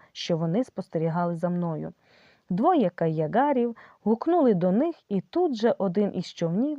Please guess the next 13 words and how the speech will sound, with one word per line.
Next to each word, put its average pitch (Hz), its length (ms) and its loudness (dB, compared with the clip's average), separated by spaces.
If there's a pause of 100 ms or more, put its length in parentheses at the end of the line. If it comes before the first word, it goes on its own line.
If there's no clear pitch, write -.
а 185 120 0
за 170 140 -2
ним 170 240 -2
другий 269 380 0
і - 180 -6
ще 330 300 2
один 269 340 4 (340)
виринули 277 760 2
з-під 175 280 -4
листяної 180 580 -2
завіси, 175 680 -6 (340)
відкривши 175 640 -2
дві 220 400 -4